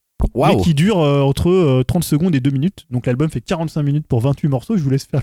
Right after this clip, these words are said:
Speaker 2: le calcul. Euh,
Speaker 1: Waouh,
Speaker 2: ça
Speaker 1: effectivement.
Speaker 2: fait, voilà, donc, euh, la Biggest in History, il dure, euh, deux minutes, mais t'as des morceaux de trente secondes. Et, euh, en fait, il, bah, c'est hyper varié. Ça montre vraiment les talents de compositeur de, de Stéphane Merritt, qui est, euh, la tête pensante du groupe. Et pour le coup, c'est jamais frustrant d'avoir des morceaux aussi courts parce que c'est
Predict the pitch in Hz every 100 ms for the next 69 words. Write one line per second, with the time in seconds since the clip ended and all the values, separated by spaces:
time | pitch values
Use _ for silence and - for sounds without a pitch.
0 | - - 139 127 170 147 120 113 90 -
1 | - 139 170 160 143 175 139 123 131 127
2 | 123 120 127 - 139 - 123 113 120 -
3 | 127 139 113 113 110 110 117 165 226 123
4 | 113 117 - 170 - 175 151 127 170 -
5 | _ _ - _ _ _ 139 143 131 127
6 | 123 208 208 175 151 151 151 151 139 135
7 | 147 - - - 156 147 - 233 233 175
8 | 156 151 196 - 127 127 131 175 180 135
9 | 143 147 151 131 131 127 151 135 120 110
10 | 107 113 - 139 - 135 127 151 _ 107
11 | 104 107 110 135 - 120 131 113 113 196
12 | - _ _ - - 156 - 175 226 -
13 | 143 175 196 - 170 214 170 139 139 139
14 | - 156 151 151 - - 262 - -